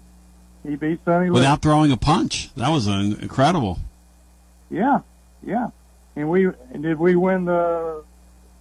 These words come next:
Speaker 1: nineteen eighty-five Sugar Bowl against Miami, who was over us? So we can win this game. We've got the pieces. We just need to be loud, and we need to have a little luck, but we can win this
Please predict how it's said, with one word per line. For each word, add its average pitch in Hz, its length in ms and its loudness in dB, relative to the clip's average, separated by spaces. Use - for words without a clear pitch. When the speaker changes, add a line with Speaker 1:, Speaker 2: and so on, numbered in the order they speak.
Speaker 1:
nineteen 185 440 0
eighty-five 190 680 4
Sugar 202 260 2
Bowl 202 320 4
against 196 260 0
Miami, 202 520 2
who 156 140 -4
was 143 160 -2
over 135 440 2
us? - 60 -8
So 156 320 2
we 226 160 6
can 240 180 6
win 240 220 6
this 196 240 4
game. 180 300 0
We've 190 220 0
got 220 260 4
the 240 80 -2
pieces. 151 560 0
We 156 160 -2
just 180 220 -2
need 185 180 2
to 165 60 -12
be 190 160 2
loud, 156 580 2
and 127 160 -10
we 139 160 -4
need 175 300 0
to 170 420 -2
have 175 280 0
a 175 40 -2
little 220 240 4
luck, 202 320 2
but 156 120 -8
we 202 200 2
can 180 160 0
win 214 220 2
this 190 160 2